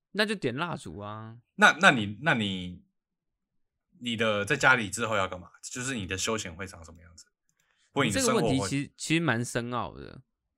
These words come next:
Speaker 1: 这其实就有点在问说，我们活着的那个，有点在问说怎样才算活着嘛，对不对？
Speaker 2: 你说看看，
Speaker 1: 就是你，
Speaker 2: 你，你的解释。
Speaker 1: 你做，对，你，你做什么事情会，会，会，会 define 你是活着的？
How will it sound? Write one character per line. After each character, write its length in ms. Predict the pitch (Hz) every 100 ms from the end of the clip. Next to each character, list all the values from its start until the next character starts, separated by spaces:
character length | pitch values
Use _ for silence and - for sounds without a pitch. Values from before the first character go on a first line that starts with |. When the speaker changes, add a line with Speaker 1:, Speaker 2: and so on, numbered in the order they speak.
| -
Speaker 1:
这 140 | 214
其 180 | 185 160
实 60 | 160
就 60 |
有 60 | 165
点 200 | 147 131
在 140 | 127
问 180 | 131 127
说， 560 | 120 117 113 107 - _ -
我 120 | 123
们 380 | 120 117 123 135 _ _ _ _ _ _ _
活 280 | - 123 123
着 140 | 139
的 140 | 120 107
那 120 | 120
个， 540 | 117 104 104 - - - _
有 120 | - 180
点 160 | 147
在 140 | 151 151
问 160 | 151
说 120 | 139
怎 160 | 135 113
样 140 | 123
才 100 | 123
算 200 | 117 123
活 220 | 113 - 107
着 160 | 73
嘛， 180 | 73 -
对 80 | 120
不 60 | 90
对？ 220 | 76 57 _ _ _ _ _ _ _ _ _ _ _ _ _ -
Speaker 2:
你 140 | 123
说 160 | 123 110
看 180 | 107
看， 220 | 95 92 85
Speaker 1:
就 60 |
是 40 | -
你， 200 | 117 113
Speaker 2:
你， 180 | 107 110
你 60 | 135
的 80 |
解 160 | 104 170
释。 200 | - 113 - _
Speaker 1:
你 80 | 151
做， 20 |
对， 200 | 170 127
你， 180 | 131 139
你 160 | 147 139
做 180 | 196
什 100 | 143
么 80 | 117
事 220 | 120 165
情 320 | 127 117 92 98
会， 260 | - 127 -
会， 280 | 131 123 -
会， 220 | 139 117
会 220 | 135 120 _ -
define 480 | 110 135 120 90 - _ _ _ _ _ _ -
你 100 | 117
是 160 | 123
活 260 | 123 80 76
着 160 | 78
的？ 220 | 50 -